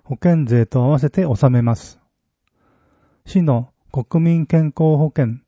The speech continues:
後期高齢者医療制度に加入している場合の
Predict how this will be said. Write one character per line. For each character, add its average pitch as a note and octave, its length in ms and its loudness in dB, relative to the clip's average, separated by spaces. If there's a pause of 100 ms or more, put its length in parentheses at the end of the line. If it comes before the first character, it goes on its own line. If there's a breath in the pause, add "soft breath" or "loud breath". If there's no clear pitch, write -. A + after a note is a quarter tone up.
(260)
後 F3+ 220 0
期 B2 160 -4
高 D3 280 0
齢 D3 180 2
者 C3 380 -4
医 D3+ 80 2
療 E3 240 2
制 E3 220 0
度 B2+ 120 0
に B2 100 0
加 C3 140 -2
入 C#3+ 220 2
し - 100 -10
て C3+ 160 -2
い C3 40 -2
る B2+ 100 -2
場 C3 100 -2
合 B2+ 200 2
の B2 280 0